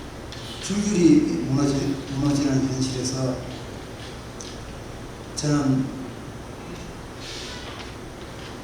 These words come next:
위기를 기회로 만든 여세를 몰아서, 아, 저하고 똑같은 업종에 오십 년 된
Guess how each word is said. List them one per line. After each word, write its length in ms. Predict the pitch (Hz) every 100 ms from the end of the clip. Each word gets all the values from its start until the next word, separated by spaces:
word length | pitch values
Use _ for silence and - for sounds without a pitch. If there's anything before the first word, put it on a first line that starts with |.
| - - - - - - - -
위기를 420 | 208 180 165 160
기회로 440 | 196 240 180 151
만든 500 | - 127 131 131 131 - -
여세를 420 | 151 151 156 139 135
몰아서, 460 | 139 139 135 - 120 120 - - - - - - - -
아, 400 | - 127 120 123 - - - - - - - - - - - - - - - - -
저하고 440 | - 175 156 156
똑같은 680 | 156 - 180 180 185 170 160
업종에 640 | 165 175 151 143 139 - 151
오십 300 | 202 185 214
년 140 | 170
된 280 | 156 151 147